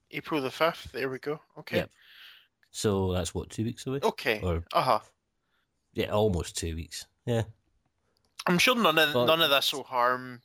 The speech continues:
Speaker 1: the publicity for the, the actual release of the film, to be fair.
Speaker 2: No, I mean, a lot of people will still go out and buy it, despite the fact that they've illegally downloaded it. That's one of the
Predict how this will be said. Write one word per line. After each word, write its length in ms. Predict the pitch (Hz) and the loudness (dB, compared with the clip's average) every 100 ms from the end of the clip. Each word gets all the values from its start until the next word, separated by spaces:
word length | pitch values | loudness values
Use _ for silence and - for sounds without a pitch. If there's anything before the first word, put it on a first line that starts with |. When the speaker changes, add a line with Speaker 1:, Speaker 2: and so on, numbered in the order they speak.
| _ | _
Speaker 1:
the 80 | - | -20
publicity 680 | - 117 120 143 - - 139 | -18 -8 -6 -4 -4 -6 -12
for 160 | - | -12
the, 320 | 131 127 131 131 _ _ - - _ - | -10 -4 -4 -6 _ _ -20 -20 _ 0
the 80 | 131 | 0
actual 340 | 123 - 139 | 0 -4 -8
release 400 | 127 127 131 - | -8 -8 -8 -10
of 120 | 135 | -10
the 60 | 127 | -16
film, 380 | - 135 160 175 | -10 -6 -6 -10
to 100 | - | -16
be 80 | 175 | -18
fair. 320 | 151 160 156 - _ _ _ _ _ _ _ _ _ _ _ | -12 -10 -12 -14 _ _ _ _ _ _ _ _ _ _ _
Speaker 2:
No, 440 | 131 113 92 90 - | 4 4 4 0 -2
I 100 | 98 | 0
mean, 300 | 98 95 90 - _ _ _ _ _ _ _ _ _ _ _ - | 0 0 -2 -12 _ _ _ _ _ _ _ _ _ _ _ -4
a 60 | 107 | 2
lot 220 | 95 82 | 2 0
of 120 | - | -2
people 460 | 95 - 90 85 _ _ _ _ _ _ _ _ | -4 -2 -6 -6 _ _ _ _ _ _ _ _
will 240 | 113 98 98 | 0 2 2
still 260 | - 95 | 2 2
go 140 | 95 92 | 2 0
out 120 | 85 | 0
and 120 | 95 | 0
buy 220 | 90 95 | 2 2
it, 100 | 104 | 0
despite 280 | 87 - 90 | -4 -4 -4
the 60 | 80 | -2
fact 260 | 87 80 | -4 -4
that 80 | 92 | -4
they've 180 | 87 92 | -2 0
illegally 420 | 95 90 92 92 | 2 0 0 0
downloaded 540 | 95 98 107 104 104 | 0 2 2 0 -2
it. 100 | 98 - | -4 -6
That's 420 | 117 104 - - - _ _ _ _ _ _ | -2 -2 -2 -4 -6 _ _ _ _ _ _
one 180 | 110 107 | 2 2
of 160 | 98 | 2
the 480 | 98 98 95 92 85 | 2 2 4 2 0